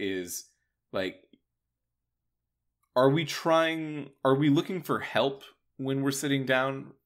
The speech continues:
for those moments? Like, help picking the things that she needs to pick? Or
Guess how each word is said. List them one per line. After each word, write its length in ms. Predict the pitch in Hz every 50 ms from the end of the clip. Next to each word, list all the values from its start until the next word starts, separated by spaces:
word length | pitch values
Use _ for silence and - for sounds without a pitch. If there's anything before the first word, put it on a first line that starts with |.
| _ _
for 140 | - - 143
those 220 | 131 131 131 120 -
moments? 360 | 131 131 127 131 135 131 -
Like, 180 | 120 107 101 - - - _ _ _ _ _ _ _
help 340 | - - 127 127 123 123 - - _ - - _ _ -
picking 440 | - 143 139 139 139 131 127 117 113
the 80 | -
things 440 | 143 - - 117 110 113 113 107 -
that 180 | - 110 107 -
she 160 | - - 113
needs 240 | 110 107 101 - -
to 100 | - -
pick? 300 | - 113 107 107 - - _ _ _ _ _ _ -
Or 420 | 131 127 127 127 127 127 113 -